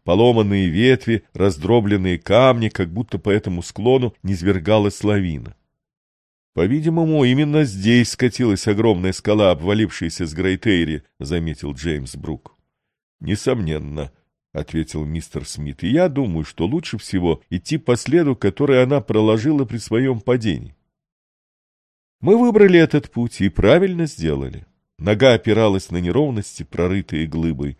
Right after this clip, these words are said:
Подниматься стало легче. Мы шли теперь почти по прямой линии и около половины двенадцатого достигли верхней границы лысины.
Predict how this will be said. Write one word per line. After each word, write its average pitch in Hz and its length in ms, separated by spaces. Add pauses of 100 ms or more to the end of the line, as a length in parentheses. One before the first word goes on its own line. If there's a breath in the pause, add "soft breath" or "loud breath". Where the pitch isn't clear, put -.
Подниматься 110 540
стало 76 320
легче. 98 480 (400)
Мы 156 180
шли 139 240
теперь 120 320
почти 123 360
по 107 160
прямой 110 420
линии 90 500 (380)
и 123 220
около 101 360
половины 101 520
двенадцатого 104 680
достигли 117 560
верхней 117 640
границы 85 580
лысины. 82 640